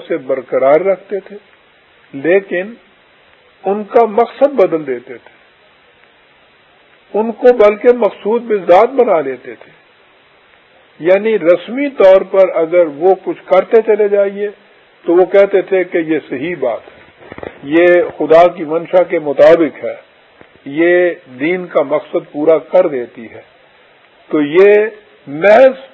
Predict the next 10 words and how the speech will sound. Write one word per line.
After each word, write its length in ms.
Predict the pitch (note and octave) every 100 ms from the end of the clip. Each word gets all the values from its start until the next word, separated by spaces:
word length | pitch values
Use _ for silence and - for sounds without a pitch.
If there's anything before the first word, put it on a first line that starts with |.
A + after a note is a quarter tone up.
| _
فارملزم 760 | - D3 F#3+ A#3+ C#4 A#3 G#3 E3+
جسے 340 | D#3+ - D3
آپ 220 | B2 B2
کہتے 360 | D3 C#3+ C3 A#2
ہیں، 160 | B2 A#2 _ _ - - _ _
محض 580 | C3+ D#3+ F3+ G#3 F#3+ C3+ D3+
رسمی 320 | D3+ G#3 C4
طور 300 | B3+ F#3+ F3+
پر 280 | E3+ F3 D#3+
ان 200 | D#3